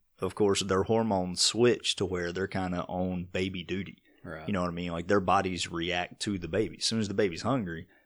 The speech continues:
Speaker 1: the body, like, the mom ain't gonna be able to sleep.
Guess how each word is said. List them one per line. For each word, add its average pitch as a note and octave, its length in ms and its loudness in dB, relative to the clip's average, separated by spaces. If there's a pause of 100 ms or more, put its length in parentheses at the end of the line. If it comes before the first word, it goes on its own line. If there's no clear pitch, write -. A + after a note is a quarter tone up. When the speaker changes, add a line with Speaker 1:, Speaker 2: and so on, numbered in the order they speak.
(340)
Speaker 1:
the G2 100 -4
body, G2+ 520 0
like, E2+ 280 -4
the G2+ 140 -2
mom A2 240 4
ain't F2+ 140 -4
gonna F#2+ 160 0
be F#2+ 160 6
able F#2 180 2
to D#2 60 -4
sleep. - 360 0